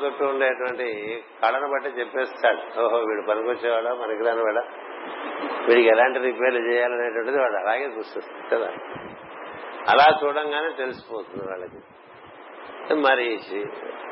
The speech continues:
తర్వాత అత్రి, మూడు గణములకు ఆవల ఉండేటువంటి వాళ్ళు, వాళ్ళంతా తపోజనులు. మూడు గుణములు దాటి బ్రహ్మంతో అనుసంధానం చెంది ఉంటారు వాళ్ళందరూ.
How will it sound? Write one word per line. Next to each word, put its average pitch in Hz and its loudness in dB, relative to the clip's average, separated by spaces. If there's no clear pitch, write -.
తర్వాత 139 10
అత్రి, 117 0
మూడు 139 2
గణములకు 135 0
ఆవల 127 2
ఉండేటువంటి 120 0
వాళ్ళు, 113 2
వాళ్ళంతా 120 0
తపోజనులు. 120 -2
మూడు 139 10
గుణములు 139 4
దాటి 135 0
బ్రహ్మంతో 135 -4
అనుసంధానం 135 -6
చెంది 131 -2
ఉంటారు 123 0
వాళ్ళందరూ. 98 -4